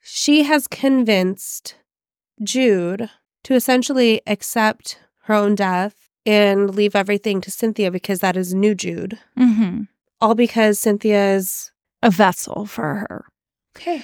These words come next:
Speaker 2: So she takes, or Jude takes, or Joyce takes Jude to the beach and is like, "Look at, that's Cynthia Miller and your son over there playing, but look how empty she is. She's just waiting for a soul, your soul."
Speaker 1: Jesus Christ, this is crazy.
Speaker 2: Mm-hmm.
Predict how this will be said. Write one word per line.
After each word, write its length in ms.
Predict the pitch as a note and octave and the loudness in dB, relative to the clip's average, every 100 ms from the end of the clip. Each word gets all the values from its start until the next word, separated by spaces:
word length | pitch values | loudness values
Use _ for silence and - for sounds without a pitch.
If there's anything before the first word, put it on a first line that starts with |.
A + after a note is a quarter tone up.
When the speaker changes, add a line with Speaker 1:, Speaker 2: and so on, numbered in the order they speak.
| - | -12
Speaker 2:
So 160 | - C4 | -2 0
she 220 | - B3 | 2 0
takes, 680 | - C#4+ D4+ - - - - - - _ _ - - | 4 4 4 0 -14 -14 -16 -18 -20 _ _ -8 0
or 120 | A3 | 0
Jude 300 | F#3+ C4 B3 | 4 4 4
takes, 440 | A3+ A3 - - - | 4 0 0 -14 2
or 140 | G#3+ | 2
Joyce 440 | G3 - A#3+ E4 - | 2 2 4 4 4
takes 320 | C4 A3 - | 2 2 -4
Jude 520 | - G3+ F3 E3+ F3 | 2 4 4 0 -4
to 100 | - | -4
the 80 | G3+ | -4
beach 540 | F#3+ - - - - - - - - _ _ | -2 -6 -8 -14 -16 -16 -20 -20 -20 _ _
and 280 | G#3+ G3 G3+ | -2 0 0
is 120 | G3+ | -2
like, 240 | G#3 F#3 | -4 -4
"Look 340 | G#3 G#3 G#3+ - - | -4 -2 -4 -6 -6
at, 340 | G#3 - - _ | -6 -6 -10 _
that's 260 | G3 A3 - | -4 -2 -2
Cynthia 340 | B3+ A3 A3 | -2 0 2
Miller 460 | G#3 G3+ G3 F#3+ - | 2 2 2 2 0
and 140 | G3+ G3+ | 0 4
your 340 | G#3+ G#3+ A3 | 6 6 4
son 540 | G3+ - G#3+ G3 F#3 F3+ | 0 0 2 4 2 0
over 240 | F#3+ G3 | 0 2
there 180 | F#3+ F#3 | 4 2
playing, 400 | - G#3+ G#3 G3 | 0 0 0 0
but 120 | F#3 | 0
look 160 | G3+ - | -2 -2
how 160 | A3 | -4
empty 340 | - G#3+ A3 F3+ | 0 0 0 -4
she 220 | - - | -6 -6
is. 340 | G#2 F2+ G3 | -6 -6 -6
She's 140 | - F#3+ | -6 -6
just 180 | G#3 G#3 | -4 0
waiting 480 | G3 G3+ G3 F#3 | 4 4 4 2
for 240 | F#3 G#3 F3+ | -2 0 0
a 60 | |
soul, 420 | G3 - G3 B2 E3 | -2 0 0 2 2
your 220 | G3 G3+ | 4 2
soul." 500 | - - - - - _ _ _ | 0 -8 -8 -8 -12 _ _ _
Speaker 1:
Jesus 500 | - C#4+ A3+ F#3 - | -2 0 -2 -6 -12
Christ, 420 | - F3+ E3+ E3 A3+ | -12 -10 -10 -8 -8
this 160 | G#3 | -6
is 140 | G3+ - | -8 -8
crazy. 640 | - F#3 E3+ E3+ F3 F#3 | -6 -4 -4 -6 -8 0
Speaker 2:
Mm-hmm. 640 | A3 G#3 G3+ F3 C#3+ - | 4 4 4 0 -4 -6